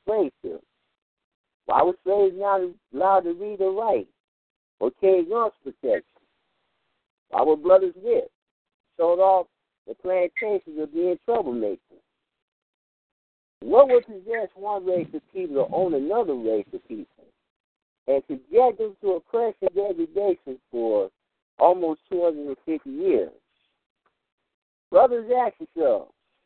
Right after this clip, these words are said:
why were Malcolm X and Doctor King assassinated? Why were Chairman Fred Hampton and Medgar Evers murdered? Why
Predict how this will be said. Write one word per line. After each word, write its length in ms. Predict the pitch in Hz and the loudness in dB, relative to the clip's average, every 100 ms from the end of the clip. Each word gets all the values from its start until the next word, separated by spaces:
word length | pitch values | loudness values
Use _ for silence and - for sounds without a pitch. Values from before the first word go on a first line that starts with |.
| _ _ _ _ _ _ _ _ _ _ - | _ _ _ _ _ _ _ _ _ _ -6
why 260 | 131 175 | 2 4
were 140 | 175 160 | 4 0
Malcolm 420 | 175 170 - 139 175 | 0 0 -2 -2 2
X 220 | 185 - | 4 2
and 120 | 147 | -2
Doctor 280 | 156 156 120 - | -6 -6 -4 -4
King 260 | 180 165 135 - | -2 -2 -6 -6
assassinated? 800 | 220 - - - 110 104 - - _ _ _ - - _ _ _ _ _ | -2 -2 -2 -8 -14 -16 -20 -20 _ _ _ -20 -20 _ _ _ _ _
Why 300 | 90 127 170 | -2 2 4
were 140 | 160 151 - | 2 -2 -4
Chairman 320 | 196 180 156 - | -4 -2 -6 -8
Fred 300 | 160 180 160 | -4 -2 -4
Hampton 380 | 180 208 196 147 | -4 -2 -2 -4
and 160 | 143 | -2
Medgar 380 | 165 165 151 156 | 0 0 0 -2
Evers 200 | 151 147 156 | -2 -6 -10
murdered? 240 | 214 160 - _ _ _ _ _ _ _ _ _ _ _ _ _ _ _ | -2 -2 -2 _ _ _ _ _ _ _ _ _ _ _ _ _ _ _
Why 640 | 104 147 254 240 233 220 | 0 2 4 2 2 -2